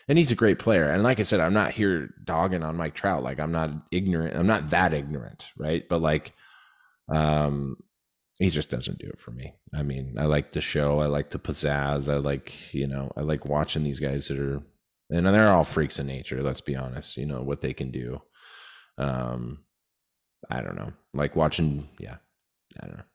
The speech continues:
Just, but goes to show you the importance of exposure to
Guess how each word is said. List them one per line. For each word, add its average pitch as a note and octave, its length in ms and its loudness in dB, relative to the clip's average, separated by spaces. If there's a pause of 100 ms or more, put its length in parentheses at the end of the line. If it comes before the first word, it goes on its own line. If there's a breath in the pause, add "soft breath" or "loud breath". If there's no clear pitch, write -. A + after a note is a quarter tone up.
(120)
Just, - 280 -12 (720 loud breath)
but - 300 2 (280)
goes C#3+ 220 10
to B2+ 80 4
show D3+ 180 6
you B2 140 10
the G#2+ 120 6
importance F#2 800 2
of F2 120 2
exposure G2+ 840 6 (720 soft breath)
to C3+ 60 -2